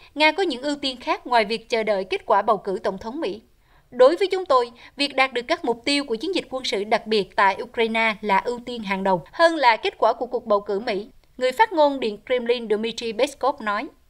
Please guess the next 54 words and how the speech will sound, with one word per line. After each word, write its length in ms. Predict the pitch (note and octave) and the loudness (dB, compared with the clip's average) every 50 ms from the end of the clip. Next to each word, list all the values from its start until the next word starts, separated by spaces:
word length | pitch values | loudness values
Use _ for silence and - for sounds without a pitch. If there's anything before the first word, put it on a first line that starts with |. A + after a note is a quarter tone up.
| _ _ _ _ _ _ - | _ _ _ _ _ _ 6
Reuters 540 | D4+ D4+ D#4 D#4 D#4 D#4 C#4+ C4+ C#4 C4+ - | 8 8 8 8 6 6 6 6 4 4 6
hôm 200 | D#4 D4 C4+ C4 | 4 4 4 4
ngày 120 | A3+ G#3 | -2 -8
chín 240 | G3+ - A#3+ C#4 F4+ - | -8 -8 -8 -8 -8 -8
tháng 160 | G#4+ F#4+ D#4+ | -8 -4 -4
bảy 240 | A#3 F3+ F3+ A#3+ C#4+ - - - - | -4 -4 -4 -6 -12 -16 -20 -16 -2
dẫn 200 | A3 A#3+ A3 C#4 | 0 0 2 4
lời 200 | E4+ D4+ B3+ A#3 | 4 4 4 4
một 180 | A3+ G#3+ - C#4 | 2 0 0 0
quan 160 | C4+ C4+ C4+ | 0 0 -2
chức 200 | F4+ G4 - - | -4 -6 -4 -4
giấu 200 | C4 B3+ D4+ F#4 - | -2 -2 -2 0 0
tên 220 | C4+ C4 B3 B3 | -2 -2 -2 -4
của 100 | - G#3+ | -6 -6
Văn 160 | A3 C#4 C4+ C4+ - | -4 -4 -6 -4 -4
phòng 200 | A#3+ G#3 G3+ G3+ G#3 | -4 -4 -2 -4 -4
Giám 160 | G#3+ C#4 F4 | -4 -2 -2
đốc 140 | G4+ G#4 - _ | -2 -4 -2 _
Tình 200 | - G#3+ G3+ G3 | -4 -4 -2 0
báo 220 | G3 G#3 B3+ D#4+ D#4 | 0 0 0 0 -2
Quốc 160 | G4+ F#4+ - | -4 -4 -2
gia 140 | C#4 B3+ A#3+ | -2 -2 -2
Mỹ 280 | A#3 G#3+ F#3 F3 A3 - | -2 -2 -6 -6 -2 2
O 180 | C#4 C#4+ D4 C#4+ | 2 2 2 2
D 40 | C#4 C4+ B3+ - B3+ B3 | -2 -4 -4 -2 -4 -2
N 40 | A#3 | -2
A 140 | A#3 A#3 A#3 A3+ A3 | -2 -4 -4 -6 -4
cho 200 | - C#4+ C4+ C4+ | 0 0 2 2
rằng, 240 | B3 A#3+ G#3+ G3 F#3 E3+ _ _ _ _ _ _ _ _ _ - | 2 0 0 -2 -4 -10 _ _ _ _ _ _ _ _ _ -6
dù 140 | C4+ C#4 C#4 | -6 -6 0
không 240 | C#4 E4 E4 D#4 D#4 | 2 2 4 6 6
nêu 160 | D#4 D4+ D4+ | 6 6 6
rõ 200 | B3+ A3 G3 A#3 | 6 4 2 4
tên, 380 | - - D4 D4 C#4+ C#4+ - - - _ - | 4 6 6 6 4 2 -4 -14 -20 _ -2
nhưng 240 | C4+ D#4+ D#4 D4+ D4 | 0 0 0 4 4
Moscow 720 | E4 G4 - - - C4 B3+ A#3+ C4 B3 B3 B3 A#3+ A#3+ - - | 2 2 2 2 2 4 4 6 8 8 8 8 6 4 0 -2
một 160 | C#4 C#4 C#4+ | -2 0 2
lần 180 | C#4+ C#4 C4+ C4 | 0 0 0 0
nữa 180 | A#3 A3+ - | -2 0 2
ủng 180 | - A3 B3+ C#4 | 2 2 0 2
hộ 200 | C#4 B3+ G#3+ G#3+ | 2 0 2 2
ứng 160 | - D#4+ F#4 | 0 -2 -4
cử 140 | - B3+ C4 | -6 -8 -6
viên 220 | C4+ D4 C#4 C4+ | -6 -6 -4 -4
Cộng 140 | - A3+ G#3+ | -4 -6 -4
hòa 220 | G#3 A#3+ A3 G#3 G#3 A#3+ | -2 -2 -2 0 -2 -2
Donald 220 | B3+ B3 C4 A#3+ - | -4 -4 -4 -4 0
Trump 200 | - B3 A#3+ A#3 | 0 0 0 4
làm 240 | A3 A#3+ A#3 A3 G3+ - | 6 6 6 6 4 -2
Tổng 140 | G#3 B3+ - | -6 -6 -6
thống 220 | C4 C4+ F4 F4 | -8 -10 -6 -6
Mỹ 180 | B3 G3 G3+ G#3 - | -6 -6 -6 -6 -6
tiếp 120 | F4 F4+ - | -6 -6 -4
theo. 280 | - B3+ A#3 A3+ A3 | -4 -4 -4 -4 -6